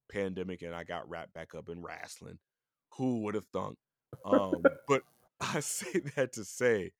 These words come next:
Speaker 1: I did the most random thing that has nothing to do with my maturity level, what I'm doing in my profession, uh, what I'm doing in my marriage,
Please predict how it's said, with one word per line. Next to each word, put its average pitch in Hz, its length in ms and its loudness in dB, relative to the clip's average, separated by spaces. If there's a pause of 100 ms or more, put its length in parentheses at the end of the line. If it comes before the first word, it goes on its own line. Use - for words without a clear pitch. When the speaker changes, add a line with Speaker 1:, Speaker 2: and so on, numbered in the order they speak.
(840)
Speaker 1:
I 139 100 4
did 147 200 2
the 139 60 4
most 117 260 2
random 120 540 0
thing 107 560 -2 (640)
that 101 340 2
has 95 440 -4
nothing 131 580 -2
to 127 120 -12
do 107 380 2
with 92 340 -2
my 87 520 -2 (220)
maturity 147 560 -2
level, 120 420 4
what 98 120 2
I'm 98 160 -2
doing 92 240 -6
in 87 100 -8
my - 200 -10
profession, 110 800 -2 (440)
uh, 85 140 -8
what 95 220 -4
I'm 95 160 -4
doing 92 300 -6
in 80 100 -10
my 78 160 -12
marriage, 107 760 4